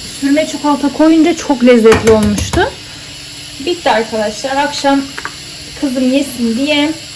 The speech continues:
ona kek yapıyorum. Eğer nasip olursa kendime de akşama irmik helvası yapacağım.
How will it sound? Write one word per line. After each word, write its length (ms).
ona 220
kek 320
yapıyorum. 560
Eğer 260
nasip 380
olursa 460
kendime 540
de 80
akşama 420
irmik 400
helvası 380
yapacağım. 500